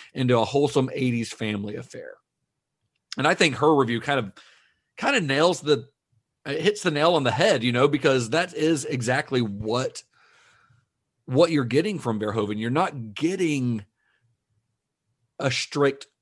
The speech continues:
black and white look at things, you know? Uh, one thing that a lot of, and this is something that a lot of present day fans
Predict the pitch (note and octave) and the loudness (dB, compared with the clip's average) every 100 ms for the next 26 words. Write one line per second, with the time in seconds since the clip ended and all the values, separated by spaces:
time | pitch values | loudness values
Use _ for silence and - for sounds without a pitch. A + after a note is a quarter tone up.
0 | _ _ _ _ A2 B2 C3 B2+ A2 A2+ | _ _ _ _ -6 0 0 0 -2 0
1 | A#2 - A2+ A2+ - - - - _ - | 0 0 -4 -4 -6 -12 -18 -18 _ -20
2 | - - C3 A#2+ A#2+ C3 - - - - | -20 -4 0 2 2 0 -8 -20 -18 -8
3 | A#2+ A#2 A#2+ C#3+ A#3+ A3+ F#3+ D#3+ C#3 - | -4 -2 0 4 4 4 4 4 2 0
4 | _ C#3 C3 B2+ D3 C#3 A#2 D3+ F3 G#3+ | _ 0 2 6 6 4 0 2 4 2
5 | E3 F#3 F3 D#3+ C#3 B2 C#3+ G3+ C3 - | 0 -2 0 0 0 0 -2 -2 -4 -2
6 | C#3+ C3 A#2+ F#3 G3 C#3 C3 A#2 | 0 0 2 0 2 -2 -2 -6